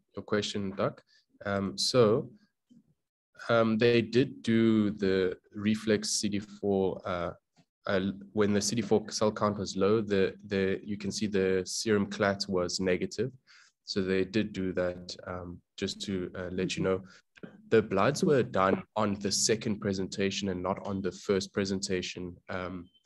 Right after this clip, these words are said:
Speaker 1: so, um, yeah, the bloods w-, once on second presentation, then they were reviewed by the, the physician. Um, these were the results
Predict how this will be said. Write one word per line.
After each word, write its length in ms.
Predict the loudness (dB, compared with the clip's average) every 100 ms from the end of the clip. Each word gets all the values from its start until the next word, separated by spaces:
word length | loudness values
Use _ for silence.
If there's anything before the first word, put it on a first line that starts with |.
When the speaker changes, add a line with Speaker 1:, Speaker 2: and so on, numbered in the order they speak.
| _ _ _ _
Speaker 1:
so, 480 | -10 -2 0 0 -2 -6
um, 320 | -6 -4 -8 -8
yeah, 260 | -2 -2 0
the 100 | -2
bloods 340 | 2 2 2
w-, 200 | -4 -10 -2
once 340 | 0 0 -2
on 160 | -4 -4
second 320 | -4 -4 -6
presentation, 680 | -6 -4 -4 -2 -4 -2 0
then 120 | 0
they 80 | 2
were 160 | 2 2
reviewed 460 | 0 -4 -4 -4
by 260 | -6 -4 -4
the, 340 | -4 -6 -6 -10
the 80 | -8
physician. 680 | -4 -4 -4 -6 -8 -10 -16 _ _ _
Um, 220 | -12 -12 -8
these 180 | -8 -4
were 80 | -4
the 140 | -2
results 500 | -4 -2 -4 -4 -8